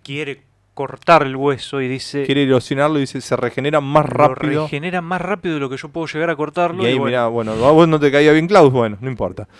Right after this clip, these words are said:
Speaker 1: Pues, eh, no sé si me terminó de gustar tampoco volverlo ensartado, pero, o sea, no es que los odio, me <laughs> no me
Speaker 2: Bueno,
Speaker 1: termina de caer bien.
Speaker 2: importa poco cómo te caía,
Speaker 1: Sí.
Speaker 2: ahí está Klaus.
Speaker 1: <laughs> Ya está.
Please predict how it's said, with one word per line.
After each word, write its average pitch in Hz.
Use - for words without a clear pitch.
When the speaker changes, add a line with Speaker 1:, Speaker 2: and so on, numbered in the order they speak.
Speaker 1:
Pues, 147
eh, 147
no 175
sé 185
si -
me 120
terminó 120
de 143
gustar 143
tampoco 147
volverlo 147
ensartado, 135
pero, 139
o -
sea, 185
no 202
es 269
que 180
los 139
odio, 123
me 135
<laughs> -
no 180
me 214
Speaker 2:
Bueno, 466
Speaker 1:
termina 185
de 160
caer 151
bien. 160
Speaker 2:
importa 220
poco 175
cómo 131
te 131
caía, -
Speaker 1:
Sí. -
Speaker 2:
ahí 185
está 147
Klaus. 104
Speaker 1:
<laughs> -
Ya 185
está. -